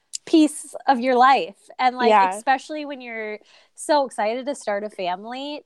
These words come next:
Speaker 1: to, like, have things just, like, extend that long, like, that makes it
Speaker 2: Mm-hmm.
Speaker 1: even more difficult. But you'll get
Speaker 2: Yeah.
Speaker 1: there. I promise. You'll get
Speaker 2: Yeah.
Speaker 1: there.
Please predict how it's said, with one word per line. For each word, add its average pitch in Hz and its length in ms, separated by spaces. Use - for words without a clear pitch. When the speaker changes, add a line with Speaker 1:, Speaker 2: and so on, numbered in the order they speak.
Speaker 1:
to, 247 100
like, 220 200
have 208 380
things 233 340
just, 208 220
like, 180 240
extend 185 760
that 190 520
long, 180 600
like, 196 260
that 196 180
makes 202 200
it 202 80
Speaker 2:
Mm-hmm. 190 100
Speaker 1:
even 185 240
more 165 200
difficult. 165 720
But 143 320
you'll 294 200
get 294 140
Speaker 2:
Yeah. 196 140
Speaker 1:
there. 202 360
I 240 120
promise. 214 640
You'll 254 160
get 233 120
Speaker 2:
Yeah. 214 300
Speaker 1:
there. 240 80